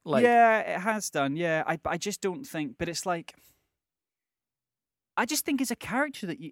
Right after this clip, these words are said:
Speaker 2: I, I, I believe that you can't put a good version of Superman in film.
Speaker 1: Because
Speaker 2: I don't
Speaker 1: he's
Speaker 2: think
Speaker 1: just,
Speaker 2: he's a,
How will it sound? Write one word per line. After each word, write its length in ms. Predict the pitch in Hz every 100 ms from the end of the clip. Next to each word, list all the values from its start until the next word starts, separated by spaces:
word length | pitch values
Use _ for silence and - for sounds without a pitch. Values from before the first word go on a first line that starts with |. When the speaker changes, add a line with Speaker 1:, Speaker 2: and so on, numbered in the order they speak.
| -
Speaker 2:
I, 280 | 170 214 170 _
I, 460 | 175 202 220 214 190 _ _ _ _ _ _ -
I 300 | 175 196 208 _
believe 500 | 170 156 175 165 131
that 120 | 147 156
you 140 | 156 -
can't 680 | - 165 165 131 - - _ _ _ _ _ -
put 440 | 180 156 - - -
a 80 | 123
good 240 | 147 135
version 340 | 139 143 143
of 80 | 127
Superman 440 | - 156 127 117 117
in 100 | 117
film. 420 | - 147 113 117 _ _ _ _ _ _ _ _ _ -
Speaker 1:
Because 180 | 131 147
Speaker 2:
I 60 | 160
don't 100 | 160
Speaker 1:
he's 100 | 151
Speaker 2:
think 100 | 156
Speaker 1:
just, 60 |
Speaker 2:
he's 140 | 147
a, 60 | 139